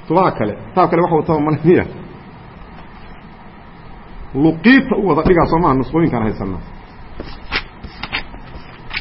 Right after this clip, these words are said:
Waayahay. Fa kullu maa lafdigii dhammaantiis yasluxu uu subado fiihi lafdiga dhexdiisa amsi, amsi uu subado. Fa innahu lafdigaasu maadin, maadi wey, maadigaasu biqayri labsin dheh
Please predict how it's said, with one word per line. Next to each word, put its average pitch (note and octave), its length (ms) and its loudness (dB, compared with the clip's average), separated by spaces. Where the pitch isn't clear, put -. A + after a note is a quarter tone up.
Waayahay. D3 540 8
Fa G#3+ 140 10
kullu B3+ 460 8
maa B3+ 500 10
lafdigii A#3 500 6
dhammaantiis A3+ 580 6
yasluxu A3 440 6
uu A3 140 6
subado G3+ 360 4
fiihi A#3 420 6
lafdiga G#3+ 420 8
dhexdiisa G#3 440 4
amsi, A3 220 0
amsi A3 220 0
uu G#3+ 160 6
subado. D3+ 580 6
Fa G3+ 120 6
innahu A3+ 340 10
lafdigaasu A3 680 8
maadin, A3 680 6
maadi G#3+ 280 8
wey, G3+ 160 10
maadigaasu G#3+ 680 6
biqayri G3+ 340 8
labsin G#3 340 4
dheh F3+ 140 4